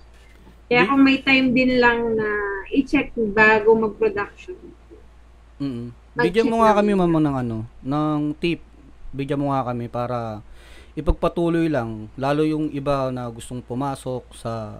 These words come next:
Speaker 2: yan, sa mga garments, sa mga damit, printing.
Speaker 1: Ayun,
Speaker 2: Ano bang
Speaker 1: nag-clothing
Speaker 2: mabi-,
Speaker 1: line.
Speaker 2: oo. Ano bang mabibigay mo sa amin na ano? Pang-boost
Speaker 1: Pag
Speaker 2: lang ng
Speaker 1: kasi
Speaker 2: ano.
Speaker 1: sa, sa clothing line, yung nag-clothing line,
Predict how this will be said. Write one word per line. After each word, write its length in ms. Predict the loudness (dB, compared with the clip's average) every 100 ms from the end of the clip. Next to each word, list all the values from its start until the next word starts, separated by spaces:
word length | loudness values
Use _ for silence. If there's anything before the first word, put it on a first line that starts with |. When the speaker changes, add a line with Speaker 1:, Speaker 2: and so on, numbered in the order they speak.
| -14
Speaker 2:
yan, 400 | -8 -6 -6 -10
sa 120 | -12 -10
mga 220 | -8 -6
garments, 640 | -2 -2 0 -2 -4 -8
sa 100 | -14
mga 220 | -12 -10
damit, 380 | -6 -6 -4 -6 -10 -20 -20 -20
printing. 580 | -8 -4 -4 -6 -10 -10 -4
Speaker 1:
Ayun, 240 | 0 2
Speaker 2:
Ano 0 |
bang 160 | 2 4
Speaker 1:
nag-clothing 240 | 6 6
Speaker 2:
mabi-, 200 | 6 6
Speaker 1:
line. 280 | 4 2 2
Speaker 2:
oo. 120 | 0 -2 -6 -12 -20 -20 -20
Ano 160 | -6 -4
bang 160 | -2 -2
mabibigay 560 | -2 -2 -2 -2 0 0
mo 120 | -2
sa 200 | -2 -2
amin 180 | -2 -4
na 120 | -6
ano? 180 | -10 -12 -14 -16 -20 -20 -20 -20 -20 -18
Pang-boost 340 | -6 -4 0 2
Speaker 1:
Pag 80 | 4
Speaker 2:
lang 160 | 4
ng 120 | 4
Speaker 1:
kasi 200 | 4 6
Speaker 2:
ano. 120 | 4 4 0
Speaker 1:
sa, 180 | 0 4 4 2 -2 -12
sa 180 | -4 -2
clothing 400 | 2 2 2 0
line, 360 | 2 2 2 4
yung 200 | 4 4
nag-clothing 600 | 2 2 4 4 4 2 4
line, 480 | 2 2 2 0